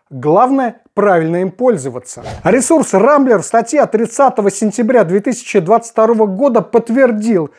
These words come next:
что Чечехин является зятем генерала Росгвардии Золотова. А руководителем акционерного общества «Синева Инвест» является некая Базилевская Мария Борисовна. Информацию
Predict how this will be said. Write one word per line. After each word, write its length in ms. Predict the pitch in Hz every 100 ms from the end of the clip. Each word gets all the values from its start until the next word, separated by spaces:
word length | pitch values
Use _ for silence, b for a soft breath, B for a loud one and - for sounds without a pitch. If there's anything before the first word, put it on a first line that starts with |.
| b b
что 220 | - 202
Чечехин 540 | 196 202 311 294 196
является 580 | 165 156 190 214 - 156 b b
зятем 500 | 151 147 247 247 151 - _
генерала 560 | 147 151 190 185 180 170
Росгвардии 720 | 165 139 147 185 170 156 - _
Золотова. 880 | 139 127 151 170 151 127 123 107 _ -
А 100 | -
руководителем 680 | 254 311 285 262 269 247 240
акционерного 640 | 220 - 208 202 190 190 190
общества 580 | 208 202 - 170 196
«Синева 640 | 185 - 180 175 170 160 156
Инвест» 340 | 165 220 220
является 720 | 185 160 175 226 247 - 233 B B
некая 720 | 180 196 190 175 180 196 202 b b b -
Базилевская 920 | 156 233 170 180 180 214 - 240 208
Мария 440 | 190 156 156 160
Борисовна. 720 | 147 214 269 - 147 127 127 _ _ _ -
Информацию 920 | 175 - 147 139 185 233 - 226